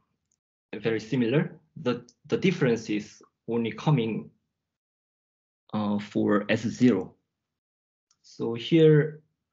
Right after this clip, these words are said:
the simpler surfaces, basic surfaces are, I want it to be either Gorenstein or K T type. So, um,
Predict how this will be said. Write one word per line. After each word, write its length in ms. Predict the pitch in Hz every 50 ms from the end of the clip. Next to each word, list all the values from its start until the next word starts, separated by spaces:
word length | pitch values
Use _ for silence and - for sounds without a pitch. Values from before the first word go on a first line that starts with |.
| _ _ _ -
the 100 | - 113
simpler 540 | 107 - - - 175 175 160 160 - 143 120
surfaces, 800 | - - - 135 131 - - - - 104 101 101 - - - _ _ _ _
basic 300 | - 107 110 110 110 -
surfaces 580 | - - 127 123 - - - 151 156 151 151 -
are, 420 | - 101 101 104 104 104 - - _ _ _ -
I 160 | 101 107 113
want 240 | 110 113 123 123 120
it 240 | 107 - - - -
to 100 | - -
be 380 | - 107 107 104 101 110 151 - _
either 320 | - 120 110 110 107 104 104
Gorenstein 760 | - - 143 151 143 127 - - - - 98 104 110 107 - 98
or 200 | 98 95 95 95
K 240 | - - - 131 113
T 260 | - - 160 156 156
type. 360 | 151 - 90 90 90 - - - - _ _ _ _ _ _ _ _ _ _ - - _ _ _ _ _ _ _ _ _ _ _ _
So, 300 | _ - 131 117 123 123 117
um, 420 | 113 110 113 113 113 117 - -